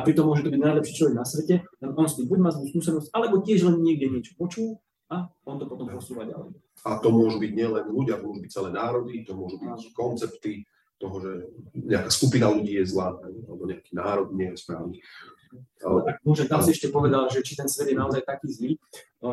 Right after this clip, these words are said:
Speaker 1: ja si myslím, že svet je taký, ako ho my vnímame. E, čiže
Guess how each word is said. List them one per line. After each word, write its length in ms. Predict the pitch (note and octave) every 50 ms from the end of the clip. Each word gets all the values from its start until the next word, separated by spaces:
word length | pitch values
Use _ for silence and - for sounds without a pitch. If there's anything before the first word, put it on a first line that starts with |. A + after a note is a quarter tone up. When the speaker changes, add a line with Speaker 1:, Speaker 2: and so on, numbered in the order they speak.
| A2 A#2+
Speaker 1:
ja 80 | C#3+ D#3
si 160 | D3+ - D#3
myslím, 240 | D#3 D3 - - C3+
že 80 | C3 B2+
svet 220 | - C3+ D3+ D3 C3
je 80 | A#2
taký, 400 | A2+ A2+ A2+ A2+ - E3+ F#3 F#3+ - -
ako 180 | C3 A#2+ B2+ B2
ho 80 | A#2 B2
my 140 | B2+ B2 A2
vnímame. 400 | A2+ B2 A#2 A2+ A2 G#2+ - - - _ _ _ _ _ _ _ _
E, 100 | - B2+
čiže 460 | B2+ B2 C3 C#3+ C#3 C3 - - -